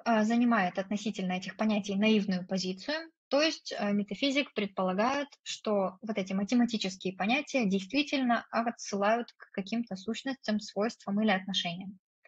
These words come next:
Задача метафизики заключается в том, чтобы раскрыть природу этих сущностных, а, этих сущностей, свойств и отношений. Значит,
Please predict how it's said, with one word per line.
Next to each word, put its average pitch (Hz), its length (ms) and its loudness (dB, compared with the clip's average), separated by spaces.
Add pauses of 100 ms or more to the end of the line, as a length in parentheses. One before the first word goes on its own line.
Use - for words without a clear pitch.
(420)
Задача 214 440 2
метафизики 277 560 0
заключается 220 600 2
в 190 60 -14
том, 294 220 -2
чтобы 220 320 0
раскрыть 214 480 -2
природу 220 460 0
этих 190 300 -6
сущностных, 214 680 -2 (160)
а, 185 380 -2
этих 208 260 0
сущностей, 226 640 0 (140)
свойств - 600 -2
и 214 100 2
отношений. 196 580 -2 (1080)
Значит, 196 300 -4